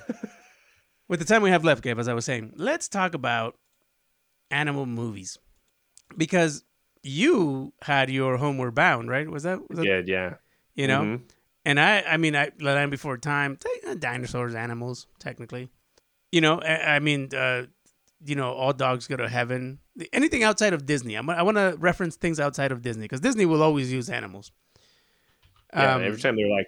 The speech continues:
Speaker 1: "We need emotions. Bring in the animals."
Speaker 2: Basically, yeah. I remember Milo and Otis. That was another Homeward Bound-esque movie, right?
Speaker 1: Yeah.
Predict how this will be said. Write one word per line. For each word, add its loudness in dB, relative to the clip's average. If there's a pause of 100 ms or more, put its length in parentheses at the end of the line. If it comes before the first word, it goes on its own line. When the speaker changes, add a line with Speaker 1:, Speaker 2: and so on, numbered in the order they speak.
(140)
Speaker 1:
"We -2
need 4
emotions. 2 (140)
Bring 0
in 2
the 2
animals." -2 (100)
Speaker 2:
Basically, 0
yeah. -4 (720)
I 4
remember 2
Milo 2
and 0
Otis. -2 (240)
That -2
was 0
another 2
Homeward 0
Bound-esque -4
movie, 0
right? 0 (880)
Speaker 1:
Yeah. 2